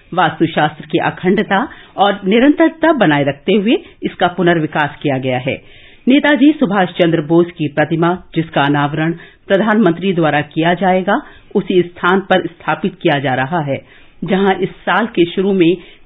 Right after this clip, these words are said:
तेईस जनवरी को पराक्रम दिवस पर नेताजी की होलोग्राम प्रतिमा का अनावरण किया गया था। ग्रेनाइट से बनी ये प्रतिमा स्वतंत्रता संग्राम में नेताजी के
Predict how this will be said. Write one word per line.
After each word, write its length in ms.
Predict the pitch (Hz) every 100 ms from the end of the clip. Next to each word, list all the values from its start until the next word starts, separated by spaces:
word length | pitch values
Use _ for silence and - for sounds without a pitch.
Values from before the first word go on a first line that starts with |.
| -
तेईस 340 | 254 330 339 -
जनवरी 340 | 170 160 175 196
को 220 | 175 185
पराक्रम 540 | 180 160 170 175 202
दिवस 260 | 156 156 185 -
पर 100 | 170
नेताजी 460 | 170 147 165 160 175
की 320 | 170 165 170 - - -
होलोग्राम 460 | 254 294 277 226
प्रतिमा 400 | 233 180 175 175
का 320 | 170 160 - 175
अनावरण 400 | 165 156 170 180
किया 280 | - 175
गया 240 | 131 127 123
था। 300 | - 127 - - - - - 190
ग्रेनाइट 460 | 277 254 262 349
से 100 | -
बनी 240 | 269 240 262
ये 140 | 233
प्रतिमा 500 | 175 165 175 175 190 190 _ - -
स्वतंत्रता 540 | 214 262 262 262 269
संग्राम 520 | 269 165 160 170 185
में 260 | 185 175 185
नेताजी 500 | 160 160 185 185 180
के 200 | 180